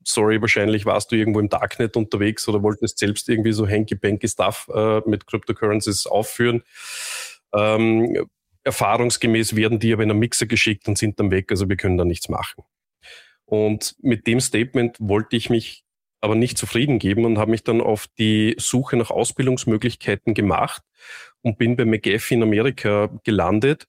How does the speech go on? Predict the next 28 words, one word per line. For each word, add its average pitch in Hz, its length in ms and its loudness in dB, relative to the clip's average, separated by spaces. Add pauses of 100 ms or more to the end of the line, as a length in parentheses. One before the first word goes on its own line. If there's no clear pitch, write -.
(500)
Und - 400 -2
dort 110 300 0
konnte 117 340 -2
ich - 160 -4
dann 117 400 2 (960)
einige 120 340 0
Zeit 104 260 0
später 135 800 0 (240)
die 113 320 4
Prüfung 127 640 0
zum 117 220 -2
zertifizierten 113 760 0
Kryptoforensiker 98 920 -2
abschließen, 131 640 -2
positiv. 135 600 0 (480)
Und 120 160 0
laut 110 220 0
Rückmeldungen 120 560 2
von 113 160 0
McAfee 107 540 -2
war - 180 0
ich 120 160 -4
zu - 140 -2
der 110 280 0
Zeit 107 360 0
damals 107 560 0 (440)
der 110 80 0
erste 113 640 0